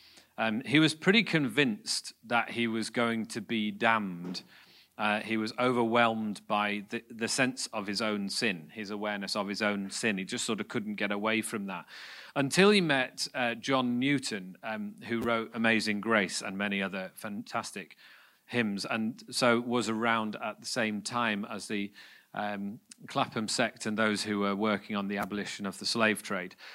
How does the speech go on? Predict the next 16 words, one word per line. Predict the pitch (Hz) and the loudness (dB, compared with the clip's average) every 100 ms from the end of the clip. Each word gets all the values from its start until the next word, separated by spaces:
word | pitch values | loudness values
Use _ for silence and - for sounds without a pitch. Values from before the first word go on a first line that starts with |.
| - - - - | -18 -20 -20 -18
Um, | - 120 113 120 - | 0 2 2 -2 -6
and | - 135 135 | 2 4 4
the | |
freedom | 135 - 151 185 190 143 120 110 | 0 0 6 8 8 4 2 0
that | 110 - | -2 -6
came | - 107 101 98 | -2 0 0 -4
from | - 110 104 101 95 | 0 0 0 -4 -6
their | 107 123 120 104 98 - _ _ | 2 6 6 6 0 -8 _ _
theology | - 117 104 98 95 104 95 | -6 0 2 2 0 -4 -8
and | 95 | -8
preaching | - 104 104 110 101 | -4 -4 -4 -8 -6
and | |
understanding | 101 98 101 - 98 95 98 | -4 -4 -4 -2 -2 -2 -4
and | 95 | -4
hymn | 95 135 113 | 0 2 2
writing | 95 90 - 95 | 0 -2 -4 -6